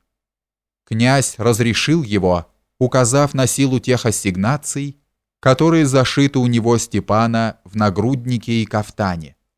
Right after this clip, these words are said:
Но такая ли сила они? Степана начало брать сомнение. Ведь не будет же княгиня молчать и бездействовать,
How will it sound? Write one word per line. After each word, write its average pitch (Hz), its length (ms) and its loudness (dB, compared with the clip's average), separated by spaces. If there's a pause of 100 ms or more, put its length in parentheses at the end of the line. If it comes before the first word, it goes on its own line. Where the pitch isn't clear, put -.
(680)
Но 120 200 2
такая 131 520 2
ли 147 120 2
сила 131 520 -2
они? 92 360 -4 (720)
Степана 123 720 -2
начало 110 500 -2
брать 98 320 -2
сомнение. 95 800 -4 (1600)
Ведь 143 240 2
не 147 140 2
будет 139 320 2
же 135 140 2
княгиня 131 500 0
молчать 120 560 0
и 120 60 0
бездействовать, 107 1000 -2